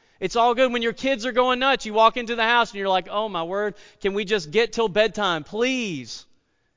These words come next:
It's all good. This is what I'm gonna tell myself many times this week. Okay, I'm preaching it to me. I'm seated in the heavens. It's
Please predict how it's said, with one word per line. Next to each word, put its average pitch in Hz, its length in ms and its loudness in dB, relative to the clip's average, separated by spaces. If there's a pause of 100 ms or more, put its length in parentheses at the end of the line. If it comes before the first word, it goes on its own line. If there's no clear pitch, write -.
(340)
It's 175 160 -6
all 240 220 4
good. 247 340 6
This 175 160 -6
is 208 60 -10
what 208 120 2
I'm 220 120 4
gonna 220 140 -2
tell 240 160 0
myself 220 340 0
many 226 180 -4
times 233 280 -2
this 226 180 -2
week. 233 320 0 (240)
Okay, 185 220 -4
I'm 190 100 -4
preaching 214 300 -8
it 214 100 -4
to 220 60 -8
me. 233 300 -2 (300)
I'm 185 200 0
seated 233 440 2
in 233 120 2
the 233 100 4
heavens. 233 300 4
It's - 160 -2